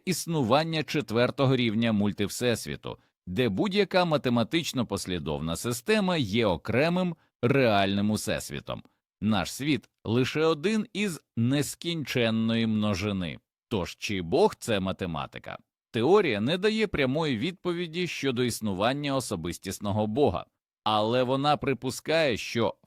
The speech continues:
фундаментальна основа буття, той самий креслення чи код реальності, може бути вічним і досконалим світом математичних істин. Можливо, розум Бога, про який говорив Ейнштейн,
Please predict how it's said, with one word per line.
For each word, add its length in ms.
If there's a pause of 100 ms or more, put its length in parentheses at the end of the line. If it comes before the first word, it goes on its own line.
(100)
фундаментальна 1040
основа 460
буття, 580 (300)
той 260
самий 460
креслення 800 (120)
чи 220
код 540
реальності, 840 (380)
може 240
бути 340
вічним 600
і 100
досконалим 800
світом 680
математичних 1080
істин. 480 (180)
Можливо, 840 (260)
розум 560
Бога, 300 (140)
про 160
який 300
говорив 380 (100)
Ейнштейн, 600